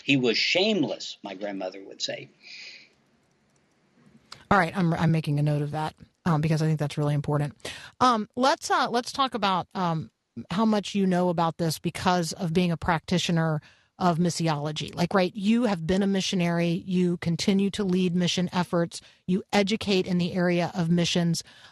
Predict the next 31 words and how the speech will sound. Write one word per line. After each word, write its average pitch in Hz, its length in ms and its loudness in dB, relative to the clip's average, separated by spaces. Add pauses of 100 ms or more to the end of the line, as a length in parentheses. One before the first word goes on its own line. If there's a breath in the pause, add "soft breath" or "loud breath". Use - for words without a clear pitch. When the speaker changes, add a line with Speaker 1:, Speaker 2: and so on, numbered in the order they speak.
(140 loud breath)
Speaker 2:
Um, 196 260 2 (120)
how 302 340 2
is 247 240 0 (100)
all 220 300 2
of 180 140 -4
this, 151 360 -2
a, 190 120 0 (120)
a 180 120 0
right 185 360 2
and 202 160 -2
righteous 190 300 0
understanding 175 640 -2
of 156 100 -4
Scripture 160 440 -2
and 170 140 0
a 170 40 2
right 180 260 2
reading 180 340 0
of 147 120 0
it, 143 160 -4 (260 soft breath)
how 262 220 2
is 285 100 -2
that 240 180 0
related 202 560 0
to 180 220 0
the 165 80 0
Great 180 340 0
Commission 170 440 0
of 151 100 -4
the 151 80 -4
Church, 160 480 -2